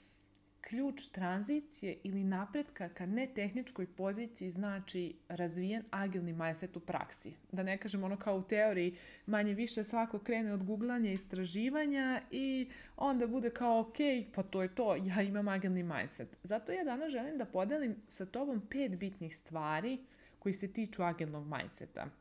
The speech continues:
Kao i do sada, navikli ste na mene, ja sam dosta praktična i to želim da nastavim da radim i u ovoj sezoni podcasta i da ti objasnim zapravo šta je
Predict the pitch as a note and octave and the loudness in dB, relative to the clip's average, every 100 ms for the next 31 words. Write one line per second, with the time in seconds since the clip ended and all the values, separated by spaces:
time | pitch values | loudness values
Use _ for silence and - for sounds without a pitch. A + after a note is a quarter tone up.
0 | - - _ - - _ - - - _ | -20 -20 _ -20 -20 _ -20 -20 -20 _
1 | - - - - - _ _ _ - D#4 | -20 -20 -20 -20 -20 _ _ _ 4 6
2 | B3 G3 G3 E3+ E3 C#4 C#4+ - - _ | 6 2 2 2 4 2 -2 -12 -20 _
3 | _ - F#3 F3+ A#3 F#3 - F3 F#3 A3 | _ 2 4 4 2 -2 0 2 4 4
4 | G#3 G3+ F#3 F#3+ F3 D#3+ B2+ - - - | 2 0 -2 -2 -2 -2 -2 -6 -8 -4
5 | D4+ C#4+ - G3 G3 A3 F3+ F3+ G3 F3 | -2 -4 -6 -4 0 0 0 0 2 2
6 | E3+ E3 - A#3+ A3+ G3+ - - F3+ F3 | 2 0 -4 -2 -2 -4 -12 -6 0 2
7 | F#3 A3 F3 F3+ F3 E3+ G#3 F#3+ E3+ E3+ | 4 2 2 2 2 2 0 -2 0 0
8 | F3+ F#3+ A3+ - G#3+ - F#3 F3 - - | 0 2 0 0 -6 -2 -2 -2 -6 -18
9 | - F3 F3+ F3+ F#3 F3+ A3 A#3+ - F3+ | -4 0 0 2 2 4 2 0 -2 -2
10 | E3 F#3+ G#3+ G3 E3 E3+ G3+ G3+ F#3+ - | 2 0 0 0 -2 2 2 2 0 -2
11 | A3 A3 | 0 0